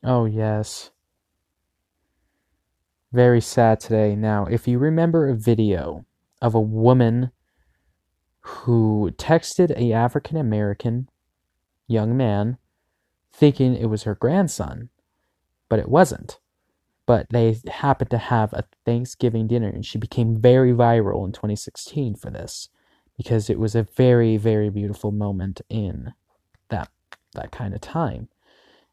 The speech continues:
And, um, the, uh, husband of the woman, famous for the Thanksgiving text, "To the stranger,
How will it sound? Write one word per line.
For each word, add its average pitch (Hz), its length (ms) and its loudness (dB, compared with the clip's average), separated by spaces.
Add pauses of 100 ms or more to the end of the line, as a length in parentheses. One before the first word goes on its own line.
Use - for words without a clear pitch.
(160)
And, 107 380 -4
um, 64 520 -8 (580)
the, 107 260 -2
uh, 65 600 -8 (380)
husband 139 480 2
of 110 120 -2
the 113 80 0
woman, 107 560 -4
famous 123 360 0
for 90 220 -6
the 98 80 -8
Thanksgiving 123 560 -4
text, - 580 -16 (200)
"To - 120 -10
the 104 120 -6
stranger, 120 600 0